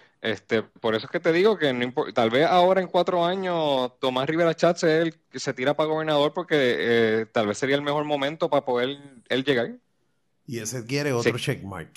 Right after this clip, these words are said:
Speaker 2: Exacto, ese es otro checkmark para él.
Speaker 1: Oye, oye, no, yo creo que Tomás Rivera Chats le encanta esto.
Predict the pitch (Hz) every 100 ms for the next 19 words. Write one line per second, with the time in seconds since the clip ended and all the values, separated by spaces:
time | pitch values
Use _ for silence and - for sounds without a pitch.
0 | _ - - 104 90 - 87 - 139 127
1 | 107 95 95 87 87 - 78 67 _ _
2 | _ - 160 175 151 - 120 107 151 127
3 | 123 120 113 143 147 151 143 135 139 139
4 | 139 139 - 139 131 104 95 110 110 98
5 | 87 85 -